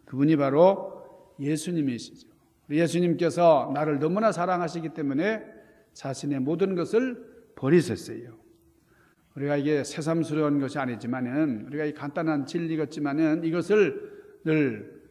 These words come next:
기억하며 살지를 못합니다. 오늘 이 주님의 사랑을 깊이 참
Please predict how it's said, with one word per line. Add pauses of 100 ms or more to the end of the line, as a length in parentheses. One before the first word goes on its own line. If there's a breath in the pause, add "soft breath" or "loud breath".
(120)
기억하며
살지를
못합니다. (280)
오늘 (360 loud breath)
이
주님의
사랑을
깊이 (440)
참